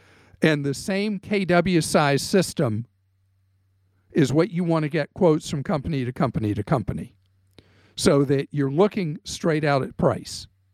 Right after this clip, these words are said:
for that. Um, one thing that's been very controversial in the industry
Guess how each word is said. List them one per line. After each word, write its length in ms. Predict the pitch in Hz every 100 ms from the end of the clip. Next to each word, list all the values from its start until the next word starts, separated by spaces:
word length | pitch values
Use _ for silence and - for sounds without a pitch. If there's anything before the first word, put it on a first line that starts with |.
| _ _ _ _ _ _ _
for 280 | - 160 135
that. 300 | 127 160 - _ _ _ _ _ _ -
Um, 380 | 147 131 131 202
one 220 | 160 214
thing 220 | 208 202
that's 180 | 160 143
been 240 | 180 139
very 480 | 113 117 165 202 240
controversial 800 | - 202 180 175 160 160 180 147
in 60 | 135
the 120 | 131
industry 720 | 147 139 120 - 123 104 104